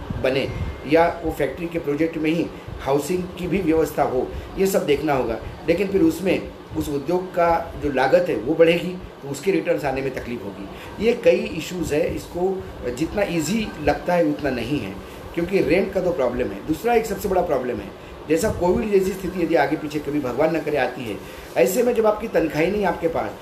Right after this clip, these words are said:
तो रेंट कितना भी कम हो, तो दे कहाँ? आज भी जो वर्कर्स रेंट दे रहे हैं, वो कोई अरबों रुपए का नहीं दे रहे या लाखों रुपए का नहीं दे रहे। जो वर्कर मुंबई में रह रहा है,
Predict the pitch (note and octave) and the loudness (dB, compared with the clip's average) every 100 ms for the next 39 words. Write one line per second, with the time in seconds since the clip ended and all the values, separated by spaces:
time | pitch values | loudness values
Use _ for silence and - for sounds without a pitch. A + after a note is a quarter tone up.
0 | - - E3+ F3+ A3 - F3+ G#3 G#3 - | -12 2 4 6 4 0 -2 -2 0 0
1 | F#3 G3 G#3 G3+ F3 G3 F#3+ G#2 - - | 2 2 2 0 6 6 4 -4 -10 -14
2 | - - - - C3 E3+ G3 G#3 F3 D3+ | -16 -16 -10 0 2 2 2 4 6 4
3 | G3 F#3+ C#3+ E3 - C#3+ E3 F#3 C3 A#2 | 2 0 0 0 0 0 2 2 0 -2
4 | - - D#3+ F#3 G#3 D#3+ D3+ D#3+ G3+ G3 | -8 -6 -2 4 4 4 2 2 2 2
5 | G3 F3+ D3+ D#3+ D3 C3+ D3 C#3 C3+ G3+ | 0 0 2 2 2 4 2 2 0 0
6 | F#3 E3+ D3+ C3+ - G#2+ G2 - - - | 0 2 0 0 -2 -6 -8 -12 -14 -16
7 | - D3 A3 F3+ F3 G#3 E3+ E3+ F3+ F#3 | -8 2 4 4 2 0 -2 0 0 2
8 | D3 C3 D3 G#2+ G2 | 0 2 2 0 -6